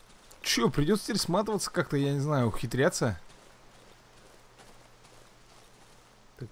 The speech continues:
перелезем давайте, наверное, здесь. Так, отлично. Всё, отцепился, гадёныш. Всё, у меня, короче, нету никакого оружия. Вилы у меня сломанные.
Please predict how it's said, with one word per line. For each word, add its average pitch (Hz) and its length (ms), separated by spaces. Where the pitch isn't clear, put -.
перелезем 120 520
давайте, 101 300
наверное, 92 220
здесь. 90 260
Так, 95 220
отлично. - 420
Всё, 104 300
отцепился, 104 680
гадёныш. 95 500
Всё, 175 440
у 95 60
меня, 160 220
короче, 143 520
нету 120 460
никакого 98 680
оружия. 131 520
Вилы 120 360
у 98 100
меня 90 240
сломанные. 127 840